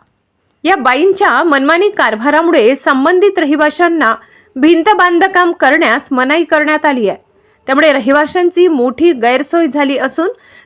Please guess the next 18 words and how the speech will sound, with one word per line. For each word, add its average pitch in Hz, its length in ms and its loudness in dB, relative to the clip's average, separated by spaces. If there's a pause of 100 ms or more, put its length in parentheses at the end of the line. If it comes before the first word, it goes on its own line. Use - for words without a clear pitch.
(120)
त्यांनी 349 300 2
न्याय 285 360 0
मागावा 370 520 2
तरी 330 180 -2
कोणाकडे, 294 640 -2 (1080)
असा 277 240 -2
प्रश्न 311 460 -2
निर्माण 220 560 0
झालाय. 233 320 -6 (520)
प्रसारमाध्यमांचा 285 920 0
आधार 320 300 2
घेतल्यानंतर 311 760 0 (320)
या 320 220 0
बाईसाहेबांनी 330 1000 0 (140)
थेट 285 240 0 (100)
त्यांना 339 320 0
दमदाटी 277 580 0
करीत 247 300 -2